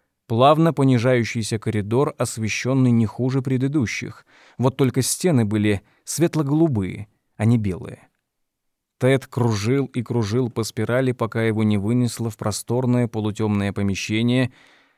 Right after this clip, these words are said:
заполненное пустыми терминалами. Экраны компьютеров испускали свет и высоко пронзительно гудели. Посреди всего этого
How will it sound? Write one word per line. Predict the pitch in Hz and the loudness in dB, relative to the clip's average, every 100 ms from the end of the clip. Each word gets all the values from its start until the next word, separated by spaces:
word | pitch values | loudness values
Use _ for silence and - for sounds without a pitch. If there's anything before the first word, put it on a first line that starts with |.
| _ | _
заполненное | 101 98 107 110 107 113 123 127 127 135 131 _ _ | -4 -2 -2 -2 0 2 2 2 2 0 -4 _ _
пустыми | 131 123 - 107 104 | -6 -4 -2 0 0
терминалами. | 117 110 127 120 90 - - - _ _ _ _ _ _ _ _ | 0 2 2 2 -2 -8 -12 -14 _ _ _ _ _ _ _ _
Экраны | 107 - 131 127 | -8 0 2 2
компьютеров | 113 120 113 127 135 107 98 _ | 2 0 0 -2 -2 -4 -4 _
испускали | 113 - 113 - 113 | -10 -8 -12 -4 -4
свет | 107 - - 104 139 - _ _ _ _ | -2 -6 -6 -4 -4 -6 _ _ _ _
и | - 123 | -2 2
высоко | 120 - 110 - 135 | 2 0 -4 0 -2
пронзительно | 139 127 117 104 92 127 120 123 | 0 0 2 2 0 -2 2 2
гудели. | 113 123 101 95 - 110 _ _ _ _ _ _ _ _ _ _ _ | 0 -2 -4 -6 -10 -16 _ _ _ _ _ _ _ _ _ _ _
Посреди | 147 147 165 196 | 0 2 0 0
всего | - - 135 - | -2 -2 0 0
этого | 123 113 135 156 160 | 0 0 0 2 0